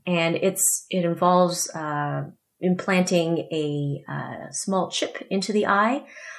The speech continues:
Uh, and these patients also wear glasses and a portable computer and a little video camera that's mounted on these glasses.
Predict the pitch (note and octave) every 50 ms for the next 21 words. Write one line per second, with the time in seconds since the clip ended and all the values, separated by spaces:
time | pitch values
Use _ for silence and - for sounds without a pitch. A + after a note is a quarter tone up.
0 | - - - - D#3+ D#3 D3+ C#3+ D3 D#3+ D#3 D#3+ D#3+ - - F#3+ E3+ E3+ - E3
1 | D3 - - D#3 D#3 D#3 - E3+ D3+ D3 D3+ D3 D3 C#3+ C#3+ C#3 C#3 - - D3+
2 | D3+ C#3+ D3+ - - D#3 D3+ D3 C#3+ - - D3+ C#3+ C#3+ C#3+ C#3 C#3 D3 D3 C#3+
3 | C#3+ - - D#3 D#3 C#3+ C#3+ C#3 C#3 - D#3 C#3+ - - F3+ E3+ D#3 D#3 D3+ D3+
4 | D3 D3 - - - - - _ _ _ - D#3+ D3+ C#3+ C#3+ C#3 C#3 D#3 D3 C#3+
5 | C#3+ C4 C#4+ D4+ B3+ G3 - - F3+ D3+ C#3+ C#3 C3+ C#3 - - - F3+ F#3+ G3+
6 | A3 G#3+ - - D3 C#3 C3+ C3+ C3+ C3+ - - D3+ C#3 C3+ C#3 C#3 - B2+ C#3+
7 | C#3+ C#3+ C#3+ -